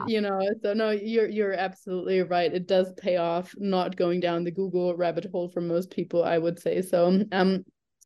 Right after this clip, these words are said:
Speaker 2: so what are some, some of the most common deficiencies or, I guess, um, issues that you see when you, when people ask you to interpret their lab work, or even just among your clients, really?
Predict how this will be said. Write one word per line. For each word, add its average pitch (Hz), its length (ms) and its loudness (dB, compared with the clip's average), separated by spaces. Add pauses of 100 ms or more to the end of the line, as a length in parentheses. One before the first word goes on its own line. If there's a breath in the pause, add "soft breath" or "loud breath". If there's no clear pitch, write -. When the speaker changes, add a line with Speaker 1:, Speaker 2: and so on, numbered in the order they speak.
(120)
Speaker 2:
so 226 140 8
what 214 160 8
are 233 140 8
some, 240 240 0 (160)
some 208 400 0 (420 loud breath)
of 208 100 2
the 214 180 6
most 214 200 2
common 185 920 0
deficiencies 196 1080 0
or, 170 320 4
I 170 120 2
guess, 175 360 0
um, 175 220 -2
issues 202 400 2
that 160 300 0
you 185 480 0 (100)
see 180 580 -2 (560)
when 170 320 2
you, 170 200 -6
when 180 180 2
people 180 320 -4
ask 170 320 -4
you 170 80 -2
to 190 160 -4
interpret 175 560 -4
their 160 300 -2
lab 165 260 -4
work, 180 380 -2 (220)
or 285 120 8
even 240 220 6
just - 180 0
among 170 240 2
your - 160 -4
clients, 185 540 -2
really? 190 400 0